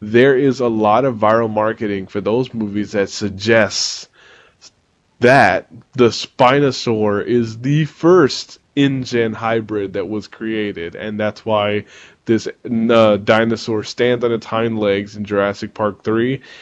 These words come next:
and it is what I guess they used to pilot, um, whatever they end up doing with the,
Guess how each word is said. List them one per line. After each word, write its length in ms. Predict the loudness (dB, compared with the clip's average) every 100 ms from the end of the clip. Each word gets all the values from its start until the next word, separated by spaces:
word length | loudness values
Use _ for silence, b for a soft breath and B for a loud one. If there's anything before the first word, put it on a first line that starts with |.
| B B
and 540 | 2 4 2 0 -4
it 300 | 2 4 4
is 360 | 4 2 -2 -10
what 400 | -2 2 4 4
I 140 | 0
guess 360 | 2 2 2 2
they 100 | 0
used 420 | 2 2 2 -2
to 80 | -6
pilot, 760 | -4 2 4 4 2 0 -4 -8
um, 520 | -4 -4 -6 -10 -16 _ _ -20
whatever 560 | -2 2 2 2 0
they 180 | 0 -2
end 160 | -2 -4
up 180 | -6 -2
doing 420 | -2 0 -4 -4
with 260 | -6 -6
the, 560 | -8 -6 -4 -6 -8 -12